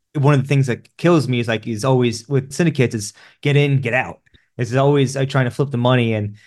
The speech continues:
there's pros and cons to that, but, you know, buy and hold real estate is major. And I just wanna touch on one final point here.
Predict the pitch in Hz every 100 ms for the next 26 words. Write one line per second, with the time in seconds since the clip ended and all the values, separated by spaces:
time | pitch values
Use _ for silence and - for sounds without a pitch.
0 | _ 104 101 180 139 - - 160 131 131
1 | 135 127 - 113 104 120 113 107 - 120
2 | 104 135 131 135 131 131 120 120 120 98
3 | 98 95 117 107 117 104 101 113 123 123
4 | 139 139 135 135 120 120 117 117 110 104
5 | 120 113 110 107 104